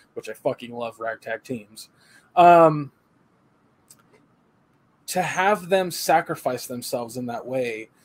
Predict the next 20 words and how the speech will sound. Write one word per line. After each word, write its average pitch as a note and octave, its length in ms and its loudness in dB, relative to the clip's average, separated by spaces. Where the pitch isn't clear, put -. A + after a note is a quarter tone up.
was C#3+ 320 0
rad B2 340 -4
as A2 140 -12
hell. - 120 -20
And C#3 120 -4
I C3 60 -4
really, C3+ 600 -2
really C3 360 -2
enjoyed A2 380 -10
that. - 880 -14
Um, A#2 540 -2
but G#3 180 8
those A3+ 220 10
were A3 60 -2
characters G3 480 0
I E3 100 4
didn't D#3+ 340 0
know D3+ 160 4
their C3 100 -2
fate - 440 -6